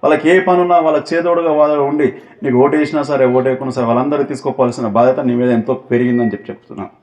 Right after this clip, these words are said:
వ్యాపారం వేరు, రాజకీయాలు వేరు,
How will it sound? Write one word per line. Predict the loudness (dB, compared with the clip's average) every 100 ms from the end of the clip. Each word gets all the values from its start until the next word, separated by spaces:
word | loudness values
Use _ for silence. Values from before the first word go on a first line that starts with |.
| _ _ _ _ _
వ్యాపారం | 2 2 4 2 2
వేరు, | 4 2 2 -4 -14 -20 _ _ _ _ _ -4
రాజకీయాలు | 2 2 2 2 2 2
వేరు, | 2 0 0